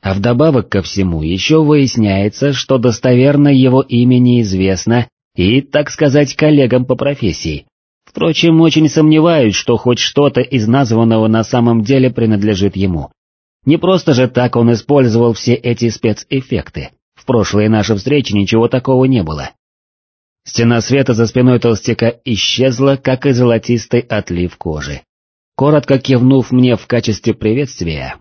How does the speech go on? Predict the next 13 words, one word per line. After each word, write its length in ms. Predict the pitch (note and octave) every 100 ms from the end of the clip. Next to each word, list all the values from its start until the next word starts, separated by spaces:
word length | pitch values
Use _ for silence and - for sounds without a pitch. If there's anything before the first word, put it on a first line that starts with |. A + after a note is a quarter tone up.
| -
бог 340 | F#2 D3+ D#3
обмана 500 | D3+ C#3+ C3+ C3 C#3+
встал 400 | D3+ - G2 G#2+
между 380 | A#2+ A2 F#2+ G2+
мной 360 | G#2+ G2 F#2 G2
и 340 | A#2 B2+ A#2
Эмерион, 580 | A#2 A#2+ B2+ E2 D2+ C#2 _ _
видимо, 420 | - G2 G2+ G#2+ G#2+
намереваясь 760 | G#2+ G#2+ A2 G#2+ A2 A#2 A#2
защитить 560 | G#2+ A2+ A2 - B2 B2+
её 260 | C3 B2+
от 260 | C3+ B2 B2
удара. 520 | B2+ F#2 D2+ C#2 -